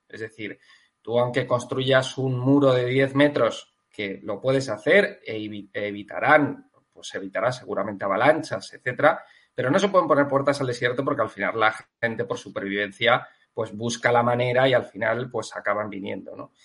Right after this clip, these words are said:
Hay que preguntarse cuáles son los reclamos que, que hacen que, que esta gente venga, ¿no? ¿Cuáles son? Pues, por ejemplo, pues,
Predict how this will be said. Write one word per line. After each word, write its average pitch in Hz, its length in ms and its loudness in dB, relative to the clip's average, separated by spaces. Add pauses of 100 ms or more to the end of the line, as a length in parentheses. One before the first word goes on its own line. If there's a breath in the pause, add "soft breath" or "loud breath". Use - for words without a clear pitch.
(340 soft breath)
Hay 143 100 6
que 202 100 8
preguntarse 190 720 2
cuáles 143 300 4
son 156 460 2
los 113 180 -6
reclamos 143 800 2 (260)
que, 104 240 -6
que 107 160 -2
hacen 135 340 0
que, 110 220 -10
que - 80 -14
esta 110 180 -4
gente 107 320 -4
venga, 85 300 -4
¿no? 117 260 -4 (720 loud breath)
¿Cuáles 196 320 8
son? 110 460 2 (160)
Pues, - 580 -6
por 104 120 -6
ejemplo, 101 420 -8
pues, - 340 -12